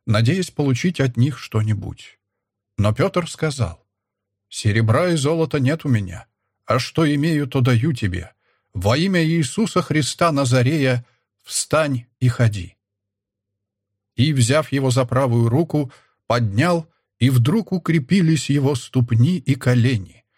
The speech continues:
И, вскочив, встал и начал ходить, и вошел с ними в храм, ходя и скача,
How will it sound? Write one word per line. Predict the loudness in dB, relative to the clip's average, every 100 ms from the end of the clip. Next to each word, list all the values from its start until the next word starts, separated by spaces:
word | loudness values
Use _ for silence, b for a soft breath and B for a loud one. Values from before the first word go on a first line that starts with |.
| _ _ -2
И, | 0
вскочив, | 0 -2 -2 0 -2 -2 -8 -18
встал | -12 -8 -2 0 0
и | 0 2
начал | 2 2 -2
ходить, | 0 0 0 0 -2 -6 _ _ _ _ 0
и | 2
вошел | 2 0 -2
с | -2 0
ними | 2 2
в | 0
храм, | 0 2 2 0
ходя | -2 0 0 0
и | -2
скача, | -6 -2 -2 0 0 0 -2